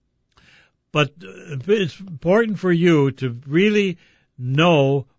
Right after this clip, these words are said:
what your handwriting is saying, or else it really could cost you in many different ways. And if you don't like what you see, you can change it. Now, again, you can get a book at,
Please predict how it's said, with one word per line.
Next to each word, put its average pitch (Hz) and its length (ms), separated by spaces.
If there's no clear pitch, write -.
what 135 240
your 123 120
handwriting 143 640
is 117 120
saying, 104 580
or 131 160
else 143 240
it 175 100
really 127 260
could 139 200
cost 165 420
you 113 100
in 104 120
many 120 240
different 120 320
ways. 104 440
And 120 140
if 104 80
you 117 80
don't 143 260
like 165 220
what 165 200
you 143 100
see, 143 580
you 113 260
can 135 180
change 123 420
it. 80 140
Now, 101 140
again, 127 360
you 120 140
can 107 140
get 104 200
a 101 40
book 110 300
at, 107 100